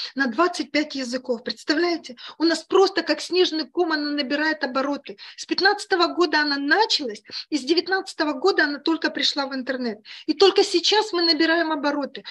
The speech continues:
только сейчас открыли О О О. Понимаете? Только сейчас мы в самом начале. Мы в самом начале. Поэтому успевайте забежать,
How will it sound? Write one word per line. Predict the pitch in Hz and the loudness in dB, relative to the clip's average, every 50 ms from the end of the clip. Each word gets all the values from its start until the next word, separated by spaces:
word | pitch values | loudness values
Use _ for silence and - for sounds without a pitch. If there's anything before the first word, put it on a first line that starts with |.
| - - - | -16 -4 2
только | - 381 370 370 381 | 2 4 4 4 2
сейчас | 381 - 339 339 - 392 403 392 381 | 2 2 0 2 4 2 2 2 2
открыли | 339 - - 339 330 339 330 | 0 0 2 2 4 6 4
О | 320 302 | 4 2
О | 302 285 302 302 302 294 294 294 294 262 | 2 2 2 4 6 6 8 8 8 6
О. | 220 - - _ _ - | 4 2 -6 _ _ -2
Понимаете? | 254 262 311 349 403 415 415 392 415 - 190 - _ - _ _ _ _ | 0 2 4 6 6 6 4 2 -2 -6 -14 -14 _ -20 _ _ _ _
Только | - 370 403 427 440 440 440 | 6 8 8 8 6 4 4
сейчас | 427 - 403 392 - - 392 392 392 - | 4 4 2 4 4 4 4 4 4 2
мы | 370 | 0
в | 349 | 0
самом | - - - 359 359 370 370 370 370 359 | 0 2 4 4 4 6 4 4 4 4
начале. | 359 359 349 - - 349 339 339 294 226 196 - - _ _ - - | 2 2 2 2 4 6 6 6 4 2 -2 -10 -12 _ _ -10 -2
Мы | 277 349 403 | 4 4 4
в | 403 | 4
самом | - - - - 381 415 415 403 415 392 381 | 2 -2 2 4 4 4 6 4 2 2 2
начале. | 392 381 392 - 392 403 349 294 240 - - - - - - | 2 2 2 4 4 4 2 2 0 -4 -10 -12 -14 -8 -2
Поэтому | - 320 320 381 370 370 381 - | 0 0 2 2 2 0 0 0
успевайте | - 381 - - - 359 330 294 339 403 440 440 403 415 - - 220 - - _ _ _ _ _ _ _ _ _ _ - | 0 0 0 0 0 -2 0 4 6 6 6 6 4 2 0 -4 -6 -6 -8 _ _ _ _ _ _ _ _ _ _ -12
забежать, | 302 254 247 320 240 359 330 - - 381 349 302 254 | -6 -2 -2 2 4 4 4 4 4 4 4 2 2